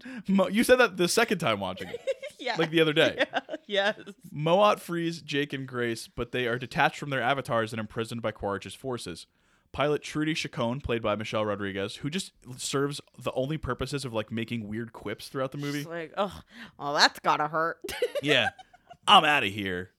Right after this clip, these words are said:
Speaker 1: <laughs> Disgusted.
Speaker 2: I didn't sign up for
Speaker 1: Yeah,
Speaker 2: this.
Speaker 1: exactly. Disgusted by Quaritch's brutality, she airlifts Jake, Grace, and Norm to Grace's outpost.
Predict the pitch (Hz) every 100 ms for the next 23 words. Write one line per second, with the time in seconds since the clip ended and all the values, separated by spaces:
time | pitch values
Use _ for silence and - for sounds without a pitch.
0 | 480 - 440 - - - 381 269 _ _
1 | _ 269 294 254 - 156 - - 196 262
2 | 175 160 - 202 202 208 - 180 160 160
3 | 196 120 - - 160 143 139 123 98 -
4 | _ _ 151 151 170 170 202 175 175 -
5 | 151 151 151 139 139 - 123 107 101 117
6 | - 143 131 135 156 147 143 - 135 151
7 | - 143 143 127 117 117 117 104 107 104
8 | 101 - 117 - 90 80